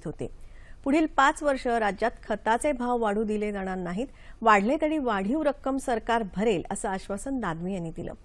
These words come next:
जालना जिल्ह्यातल्या राजूर इथेही भाजपा उमेदवाराच्या प्रचारासाठी आज मुख्यमंत्र्यांची सभा झाली. भाजपाच्या हाती सत्ता दिली तर जिल्हा परिषदेला निधीची कमतरता भासू दिली जाणार नाही, अशी ग्वाही त्यांनी यावेळी दिली. मुंबई गोवा महामार्गावर रत्नागिरी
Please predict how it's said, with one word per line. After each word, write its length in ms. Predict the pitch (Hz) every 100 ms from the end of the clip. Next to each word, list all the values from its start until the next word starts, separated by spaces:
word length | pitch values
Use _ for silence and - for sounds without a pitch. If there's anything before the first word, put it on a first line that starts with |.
| - - - - 214
जालना 320 | 240 214 262
जिल्ह्यातल्या 520 | 294 277 247 240 233
राजूर 360 | 214 185 180 247
इथेही 300 | 220 226 247
भाजपा 440 | 214 190 196 247
उमेदवाराच्या 540 | 262 233 220 214 208 208
प्रचारासाठी 600 | 196 196 185 196 185 -
आज 120 | 202
मुख्यमंत्र्यांची 720 | 202 202 254 233 190 190 190 254
सभा 340 | - 175 170 156
झाली. 180 | 156 - - - - - -
भाजपाच्या 480 | 220 220 302 311 311
हाती 240 | 285 277
सत्ता 360 | 269 262 - 254
दिली 300 | 247 254 170 -
तर 100 | 208
जिल्हा 400 | 202 202 190 247
परिषदेला 580 | 262 240 254 220 226 226
निधीची 420 | 214 202 214 262
कमतरता 500 | 240 208 202 208 220
भासू 320 | 220 190 226
दिली 300 | 226 202 196
जाणार 300 | 196 165 170
नाही, 340 | 170 170 226 320 - - -
अशी 220 | 190 208
ग्वाही 400 | 180 175 175 262 -
त्यांनी 240 | 190 175
यावेळी 240 | 160 135 -
दिली. 280 | - - - - - - - - - - - - - - - - -
मुंबई 260 | 233 240 247
गोवा 180 | 233 226
महामार्गावर 840 | 226 202 233 220 208 208 202 214
रत्नागिरी 500 | 196 196 202 240